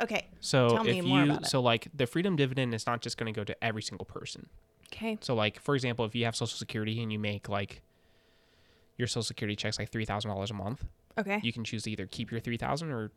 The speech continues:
Speaker 2: take U B I. So that's an option. So
Speaker 1: Okay.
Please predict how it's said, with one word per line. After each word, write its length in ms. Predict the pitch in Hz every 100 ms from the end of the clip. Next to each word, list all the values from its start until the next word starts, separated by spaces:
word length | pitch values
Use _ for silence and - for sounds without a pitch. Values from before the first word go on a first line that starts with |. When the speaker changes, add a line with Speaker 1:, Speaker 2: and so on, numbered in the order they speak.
| _
Speaker 2:
take 240 | - 110 107
U 100 | 104
B 140 | 87
I. 200 | - - - - - - - - _ _ _ _ _
So 120 | -
that's 140 | 113
an 80 | 113
option. 400 | 101 - - - - - _ _ _ _ _ _ _ _ _ _ -
So 160 | - 113
Speaker 1:
Okay. 240 | 104 104